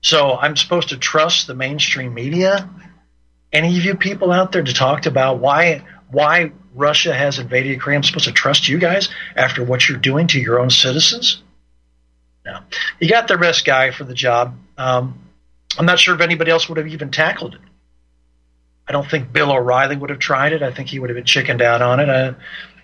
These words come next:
I don't, I don't see anybody else having the,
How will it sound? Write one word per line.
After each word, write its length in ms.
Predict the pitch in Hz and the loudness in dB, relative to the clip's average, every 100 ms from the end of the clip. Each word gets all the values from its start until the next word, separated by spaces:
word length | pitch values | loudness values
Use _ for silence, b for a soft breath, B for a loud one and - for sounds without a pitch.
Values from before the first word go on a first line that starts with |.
| _ | _
I 60 | 147 | 0
don't, 260 | 208 - - | 2 0 -2
I 60 | 190 | 0
don't 120 | 254 | 2
see 220 | - 254 | 4 4
anybody 320 | 233 226 226 220 | 4 2 4 4
else 220 | 208 - | 4 4
having 400 | 196 214 208 165 | 4 2 0 -4
the, 360 | 160 151 135 | -4 -4 -6